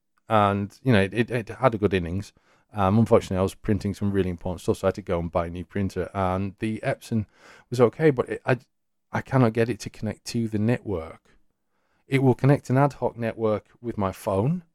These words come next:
and with Kerry's tablet and with my tablet, and, but it won't do anything with my Windows computer without a U S B cable, which is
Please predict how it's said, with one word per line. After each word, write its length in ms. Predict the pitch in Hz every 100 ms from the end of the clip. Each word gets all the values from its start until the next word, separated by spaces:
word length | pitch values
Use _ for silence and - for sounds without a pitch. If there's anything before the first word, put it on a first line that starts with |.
| _ _ _ _ _
and 440 | 110 98 95 95 92
with 220 | 110 101 -
Kerry's 300 | 104 95 -
tablet 560 | 101 92 107 131 _ _ _ _ _ _
and 260 | 104 95 98
with 100 | 95
my 160 | 101
tablet, 480 | 95 95 95 98 98 _ _ _ _ _ _ -
and, 420 | 110 107 113 - 117
but 100 | 117
it 80 |
won't 360 | 117 131 147 120
do 240 | 135 120 -
anything 460 | 127 117 - 113
with 120 | 107 107
my 140 | 101
Windows 380 | 101 104 95 90
computer 560 | 101 - 98 90 92
without 320 | 92 98 92 87
a 40 |
U 120 | 92
S 100 | 85
B 200 | - 90
cable, 480 | - 82 78 80 -
which 160 | - -
is 120 | 95